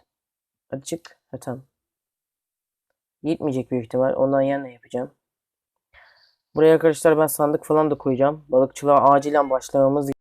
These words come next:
gerekiyor. Çünkü çok az yemek buluyoruz. Bu şu an üstümüzdeki yemekler bize yetmeyecek. Tam nerede? Yapabiliyor muyum?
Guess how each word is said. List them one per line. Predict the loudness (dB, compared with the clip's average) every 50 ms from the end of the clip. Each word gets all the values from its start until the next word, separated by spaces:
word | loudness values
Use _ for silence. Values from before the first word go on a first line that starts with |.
| _ -4
gerekiyor. | -2 -2 -2 -4 -8
Çünkü | -12 -12 -10 -10 -10
çok | -8 -8 -8 -4 0
az | 0 0 0 0
yemek | -4 -4 -4 -8 _ -12
buluyoruz. | -6 -4 -4 -4 -4 -6 -8 -10 _ _ _ _ _ _ _ _ _ _ _ _ _ _ _ _ _ _ _ _ _ _ _ _ -20 _ -6
Bu | -4 -4 -2
şu | 0 0
an | -2 -2
üstümüzdeki | -2 -6 -8 -6 -4 -4 -2 -4 -4 -6 -6 -8 -8 -6 -4 -4
yemekler | -2 -2 -2 0 0 -2 -2
bize | -2 -4 -4
yetmeyecek. | -4 -4 -6 -12 -12 -8 -6 -6 -6 -6 -8 -20 _ _ _ _ _ _ _ _ _ _ _ _ _ _ _ _ _ _ _ _ _ _ _ _ _ _ _ _ _ _ _ _ _ _ _ _ _ _ _ _ _ _ _ _ _ _ _ _ _ _ _ _ _ _ _ _ _ _ _ _ _ _ _ _ _ _ _ _ -10
Tam | -8 -8 -6 -2 0
nerede? | 0 0 0 0 -2 -2 -2
Yapabiliyor | -2 -2 -2 -4 -6 -2 0 0 0
muyum? | 0 0 -4 -4 -8